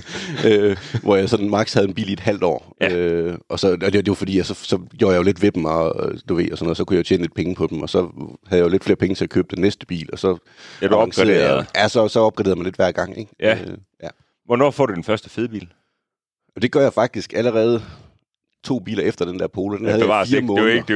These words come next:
Speaker 2: er jo ikke for det til
Speaker 1: Jamen, jeg
Speaker 2: Polo.
Speaker 1: ved også, jamen, jeg ved, hvad du mener. Altså, og så kan man så diskutere, om, om den, min første fede bil så rent faktisk var fed. Det var den jo for mig. Det var jo en, øh, seksogfyrre, øh,
Speaker 2: Åh, nå.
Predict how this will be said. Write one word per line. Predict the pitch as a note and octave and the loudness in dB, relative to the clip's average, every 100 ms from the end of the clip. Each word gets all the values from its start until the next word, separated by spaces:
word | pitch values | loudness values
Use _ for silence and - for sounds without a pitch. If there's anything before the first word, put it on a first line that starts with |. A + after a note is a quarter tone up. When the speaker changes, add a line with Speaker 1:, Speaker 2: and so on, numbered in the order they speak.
| G#2+ | 0
Speaker 2:
er | |
jo | A#2 | 0
ikke | A#2+ | 0
for | A2+ | -4
det | G2+ A#2+ | -2 -4
til | - A2 | -4 -4
Speaker 1:
Jamen, | B2 B2+ | 0 2
jeg | A#2+ | 2
Speaker 2:
Polo. | C#3+ | 2
Speaker 1:
ved | B2+ | 4
også, | C3 F3 | 2 2
jamen, | C3+ C3 B2 A#2 C#3 A2+ | 0 0 0 -2 -4 -2
jeg | C#3+ C3 | 0 2
ved, | C3+ | 2
hvad | A2+ | 0
du | G#2 | 0
mener. | A2+ A2 - E3+ F#3 | 0 0 -4 -6 -4
Altså, | A#2 A#2 | 0 0
og | A#2 | 2
så | C#3 | 0
kan | B2+ | 0
man | A2 | -2
så | B2 | -2
diskutere, | G#2+ A2+ A2+ B2 | -4 -2 2 2
om, | E2 | 0
om | F2+ F#2+ | -6 -4
den, | G#2+ | -2
min | G#2 | 0
første | G2 A#2 - | 0 0 -2
fede | - A#2 | 0 0
bil | G#2 F#2+ | 0 -4
så | G2 | 0
rent | F#2+ G2 | 0 0
faktisk | F#2 G2 - | 0 0 -2
var | |
fed. | F2 G#2 | -2 0
Det | A2+ | 2
var | C3 | 0
den | C#3 | 0
jo | A2 | -2
for | - | -2
mig. | F2+ E2+ G2 | -4 -2 0
Det | A#2 | 2
var | A2+ | 4
jo | G2+ F#2 | 4 2
en, | F2 | -2
øh, | - F#2 F2+ - F#2 | -2 0 0 -2 -6
seksogfyrre, | - - - - - B2 - F#2+ - F2 F2+ A2 A#2+ A2 _ | -10 -16 -18 -20 -2 -2 -2 -10 -4 2 4 2 0 -8 _
øh, | G2+ F#2 F2+ | -2 0 0
Speaker 2:
Åh, | F2 - - | 0 -4 -4
nå. | - | -6